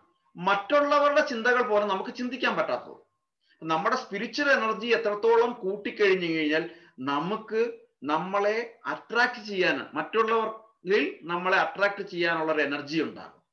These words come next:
നമ്മുടെ വിഷൻ ഒരു വ്യത്യാസം വരും. അപ്പൊ ഇതൊക്കെയാണ് രണ്ടാമത്തെ അധ്യായത്തിലും പറയുന്നത്, സ്ഥിരബുദ്ധിയെക്കുറിച്ചും സെൽഫ് റിയലൈസേഷനെ കുറിച്ചും ഒക്കെ. അപ്പൊ അത് നമുക്ക് രണ്ടാമത്തെ,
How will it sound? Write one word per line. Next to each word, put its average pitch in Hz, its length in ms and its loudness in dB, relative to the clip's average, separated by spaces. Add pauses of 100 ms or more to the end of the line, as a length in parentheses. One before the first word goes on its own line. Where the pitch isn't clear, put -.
(1200)
നമ്മുടെ 156 600 -4
വിഷൻ 190 480 -2
ഒരു 180 120 0
വ്യത്യാസം 139 560 -2
വരും. 85 140 -14
അപ്പൊ - 480 -10
ഇതൊക്കെയാണ് 208 640 2 (320)
രണ്ടാമത്തെ 185 500 2
അധ്യായത്തിലും 165 680 0 (100)
പറയുന്നത്, 139 300 -2
സ്ഥിരബുദ്ധിയെക്കുറിച്ചും 156 1080 -4 (160)
സെൽഫ് 156 320 -2
റിയലൈസേഷനെ 151 640 -2
കുറിച്ചും 123 320 -10
ഒക്കെ. - 240 -14 (260)
അപ്പൊ 156 140 -2
അത് 175 280 2 (180)
നമുക്ക് 156 240 -2
രണ്ടാമത്തെ, 165 840 0